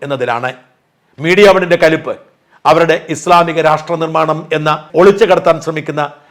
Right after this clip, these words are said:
രഹസ്യ അജണ്ട പൊളിച്ചെടുക്കുന്നതിൽ, കൈരളിക്കും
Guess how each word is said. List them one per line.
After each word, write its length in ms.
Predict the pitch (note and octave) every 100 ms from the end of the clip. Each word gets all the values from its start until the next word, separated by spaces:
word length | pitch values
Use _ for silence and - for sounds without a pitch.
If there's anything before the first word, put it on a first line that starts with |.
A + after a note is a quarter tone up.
| B2+
രഹസ്യ 360 | D#3 E3 F3 E3
അജണ്ട 220 | D#3 D3 D3 - _ _
പൊളിച്ചെടുക്കുന്നതിൽ, 720 | D3+ D#3+ - C3+ C3+ B2 B2+ D3+ - _ _ _ _ _ C#3+
കൈരളിക്കും 440 | D#3+ E3+ - D#3+